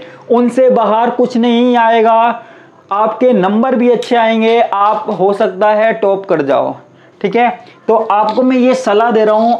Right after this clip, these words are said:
आज ही दे रहा हूँ, फिर मत कहना कि हमें लोकेशन ने बताया नहीं, तो मैं आज आपको लिख कर दे रहा हूँ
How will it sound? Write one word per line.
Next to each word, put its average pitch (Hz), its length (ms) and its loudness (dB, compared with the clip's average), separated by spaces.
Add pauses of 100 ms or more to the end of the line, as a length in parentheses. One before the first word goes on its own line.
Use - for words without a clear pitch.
आज 190 280 0
ही 226 180 0
दे 220 120 2
रहा 214 100 2
हूँ, 220 240 2
फिर 220 200 0
मत 220 240 -2
कहना 214 320 2
कि 233 180 -2
हमें 202 280 0
लोकेशन 208 460 0
ने 214 140 -2
बताया 185 420 0
नहीं, 220 320 -2 (280)
तो 220 100 0
मैं 202 220 2
आज 202 360 0
आपको 214 300 -2
लिख 202 300 0
कर 240 140 2
दे 214 140 0
रहा 214 100 2
हूँ 247 340 0